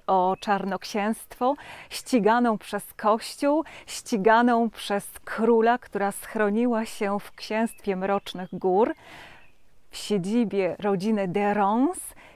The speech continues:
i tam pod nadzorem władcy tej krainy uczy się sztuk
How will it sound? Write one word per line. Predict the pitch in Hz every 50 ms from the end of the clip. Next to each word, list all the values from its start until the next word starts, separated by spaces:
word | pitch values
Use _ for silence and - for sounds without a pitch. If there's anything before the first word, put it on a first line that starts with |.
| - _
i | 220 220 202
tam | - - 254 269 320 349 330
pod | - 254 233 180
nadzorem | 208 202 202 185 175 214 220 220 214 208 202
władcy | 170 202 214 214 214 - - 208
tej | - 202 196 196
krainy | - - - 196 185 190 208 220 220 220 214 - - -
uczy | 220 226 233 - - 247
się | 220 - 208 202 202 190
sztuk | - - - - 247 233 220 -